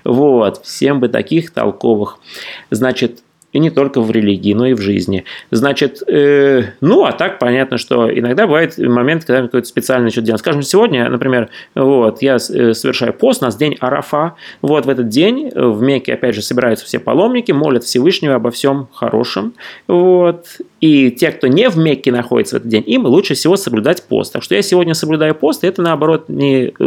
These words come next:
портит, а экономит, наоборот, время, потому что часто человек ест просто по привычке, потому что, ну, что делать, давай поедим, давай в магазин сходим, давай что-нибудь сварим, давай поедим. То есть день человек посвящает, э, еде и туалету,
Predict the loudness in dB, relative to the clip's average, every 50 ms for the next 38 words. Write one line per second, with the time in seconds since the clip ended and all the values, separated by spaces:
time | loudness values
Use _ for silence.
0 | -2 -2 -2 -2 -4 -2 -4 -6 -4 -4 -4 -2 -2 -2 -2 -2 0 0 0 -2
1 | -2 -2 -2 -2 0 0 0 0 0 0 0 0 0 0 0 0 -2 -2 -4 -6
2 | -4 -2 -2 -2 -2 -4 -4 -2 -2 -4 -2 -2 -2 -2 -2 -2 -4 -4 -2 -2
3 | -4 -2 0 2 2 2 0 0 -2 -4 -4 -4 -8 -18 -8 -6 -4 -2 -2 0
4 | 0 0 -2 -2 -4 -6 -4 -2 -2 -2 0 -2 -4 -6 -8 -14 -16 -18 -8 -4
5 | -4 -2 -2 0 -2 -2 -2 -2 -4 -2 -2 0 0 0 0 -2 -4 -2 -2 -2
6 | 0 0 2 0 0 2 2 0 2 2 0 0 -2 -4 -4 -2 -2 -2 0 0
7 | 0 0 0 0 0 -2 -2 -2 -2 -2 -2 -4 -4 -2 0 0 2 0 0 -2
8 | -4 -4 -2 0 2 2 4 2 2 2 2 0 0 0 0 0 2 2 2 2
9 | 2 0 2 2 2 2 2 0 -2 -4 -4